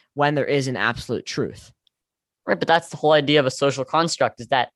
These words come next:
Speaker 2: we as a society decided what's true, what's not true, how do we form our society, what are, like, the absolute truths we have.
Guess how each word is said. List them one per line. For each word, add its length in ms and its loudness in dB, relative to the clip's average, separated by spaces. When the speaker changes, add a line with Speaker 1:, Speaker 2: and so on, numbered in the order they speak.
Speaker 2:
we 160 2
as 100 0
a 100 -16
society 380 0
decided 560 -2
what's 300 0
true, 320 -2
what's 300 -8
not 220 0
true, 340 -2
how 120 4
do 60 2
we 140 -6
form 240 -4
our 80 2
society, 640 -2
what 180 4
are, 120 4
like, 180 0
the 80 -4
absolute 420 -2
truths 300 -6
we 100 -2
have. 420 2